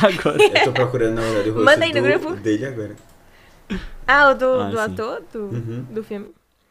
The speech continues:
Speaker 2: Ah, sim. Nossa, eu gostei muito dele, véi. Eu gostei. Eu, é que, assim, ele foi, na verdade, não só ele, mas Tony foi um personagem que deram muito background também nesse,
Speaker 3: É,
Speaker 2: nesse
Speaker 3: exatamente.
Speaker 2: filme de agora.
Speaker 1: Uhum.
Speaker 2: Todo esse negócio dele quase ter matado o menino e tal,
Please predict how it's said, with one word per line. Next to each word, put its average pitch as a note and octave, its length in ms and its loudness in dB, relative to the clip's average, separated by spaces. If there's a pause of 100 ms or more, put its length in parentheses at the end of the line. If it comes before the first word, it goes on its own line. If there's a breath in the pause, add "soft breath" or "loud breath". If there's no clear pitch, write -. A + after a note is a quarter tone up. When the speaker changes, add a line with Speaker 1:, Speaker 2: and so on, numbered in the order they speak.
(840)
Speaker 2:
Ah, A3 140 -14
sim. G3+ 260 -12
Nossa, D#4+ 360 -2
eu C#4 40 -6
gostei C4 220 -4
muito B3+ 240 -8
dele, F#3+ 240 -10
véi. F#3+ 260 -10
Eu A#3 120 -2
gostei. B3+ 200 -6
Eu, E4 240 0 (220)
é F#4 80 2
que, G4+ 400 0
assim, D4+ 300 -8 (280 soft breath)
ele D4+ 220 -2
foi, D4+ 500 -2
na - 80 -6
verdade, G#4 220 0
não G4+ 100 -4
só G#4+ 220 -6
ele, A#3 140 -4
mas A#3+ 180 -6
Tony B3+ 460 -6
foi B3+ 200 2
um A#3+ 60 -6
personagem A#3 400 -6
que A#3+ 80 -10
deram G#3+ 200 -2
muito G#3+ 200 -8
background G3+ 460 -6
também F3+ 320 -12
nesse, F#3+ 240 -10
Speaker 3:
É, G#2 240 0
Speaker 2:
nesse G2 140 -8
Speaker 3:
exatamente. A2+ 340 -8
Speaker 2:
filme F#3+ 160 -8
de F#3+ 80 -4
agora. F#3+ 280 -2
Speaker 1:
Uhum. C#3+ 220 -6 (220 loud breath)
Speaker 2:
Todo A3 160 0
esse B3 160 -2
negócio A3+ 280 2
dele G#3+ 320 0
quase G#3+ 280 -2
ter A3+ 80 -2
matado G#3+ 400 -2
o - 20 -2
menino A3 640 -4
e G3+ 80 -10
tal, F#3+ 340 -2